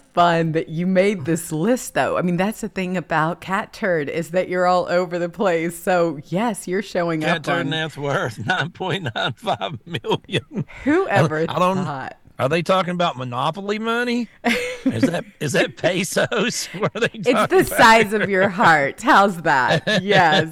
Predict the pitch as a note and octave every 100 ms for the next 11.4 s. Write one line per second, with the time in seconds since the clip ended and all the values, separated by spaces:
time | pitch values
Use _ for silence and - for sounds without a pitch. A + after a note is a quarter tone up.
0 | E3+ G#3 G#3 A3 - F3 G#3 G3+ - G3+
1 | A#3 G#3+ F#3 E3+ E3 D#3 C#3 C3 - -
2 | - A3+ C4+ C#4 G#3+ A#3+ A#3 - G3+ A#3
3 | B3+ G3+ E3 D#3 - F#3 F#3 - C#3 C#3+
4 | C#3 - C3+ C#3 C#3 D#3+ C#3+ D3+ D#3 D#3
5 | F#3+ F3 F3 D#3 D#3 C#3+ C#3 B2 C3+ -
6 | - D#3 B2 C3+ B2+ - - D#3 D3+ E3
7 | E3 C#3+ A#2+ - C3+ A2+ G#2 B2+ D3+ C#3
8 | C#3 A#2+ C3+ C#3+ C#3+ C3 C#3+ C#3+ C#3+ C3+
9 | B2 B2+ A#2+ - C3+ B2 - - - G#3+
10 | F#3+ E3+ F3 E3 C3+ F#2+ A#2 B2 B2 -
11 | A#2+ D#2+ C#2+